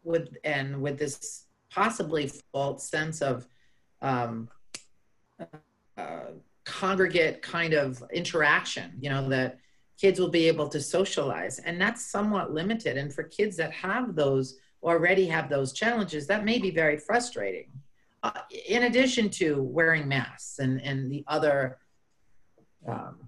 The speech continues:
kind of restrictions that we have to be put on kids. So again, there's not gonna be one right answer for this, but it, this is a, it is really important that, um, if we need to get new data, how do we do that? How do we,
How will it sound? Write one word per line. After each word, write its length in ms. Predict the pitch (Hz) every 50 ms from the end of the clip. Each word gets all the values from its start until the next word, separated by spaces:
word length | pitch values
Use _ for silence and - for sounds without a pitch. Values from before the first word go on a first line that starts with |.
| -
kind 120 | - 160 156
of 60 | 139
restrictions 540 | 139 135 - - 180 - - - 151 135 131
that 220 | 135 127 - -
we 220 | 139 131 127 117
have 120 | 120 123 123
to 80 | - 135
be 60 | 127
put 220 | 127 - 151 135
on 180 | 135 117 110 -
kids. 540 | 123 - 165 151 139 - - - - - -
So 380 | 151 143 135 135 127 120 120 - _ -
again, 320 | 143 139 170 170 156 143
there's 200 | 147 165 170 -
not 120 | 269 277 269
gonna 120 | 285 247
be 140 | 233 208 196
one 200 | 190 196 185 175
right 180 | 165 147 131
answer 300 | 135 139 156 190 - - - -
for 80 | -
this, 280 | 240 285 294 285 - - -
but 280 | 185 180 170 - - - - _ _ _ - - - - -
it, 280 | 185 196 - - - - 170
this 260 | 156 190 220 247 247 254
is 180 | 247 233 220
a, 280 | 214 180 175 175 - -
it 140 | 170 175 170
is 240 | 196 226 233 185 165
really 400 | 147 143 139 139 139 139 131 135
important 680 | 135 135 131 - 151 139 131 127 - 131 131 127 127
that, 420 | 139 131 127 123 120 113 - - - - - -
um, 460 | 131 131 127 123 123 123 120 120 - - - - - - -
if 180 | 165 156 156 -
we 80 | 156
need 240 | 143 139 151 170 185 -
to 80 | 226
get 280 | 220 214 214 220 - 185 185 - - _ _
new 220 | - 185 190 190 185
data, 400 | 165 185 185 190 202 208 208 190
how 200 | 165 190 208 202
do 100 | 202 196
we 120 | 196 202
do 260 | 175 165 196 202 202
that? 260 | 165 139 107 76 - -
How 260 | - - 156 151 165
do 120 | 170 180 180
we, 540 | 180 180 180 175 175 170 170 165 165 165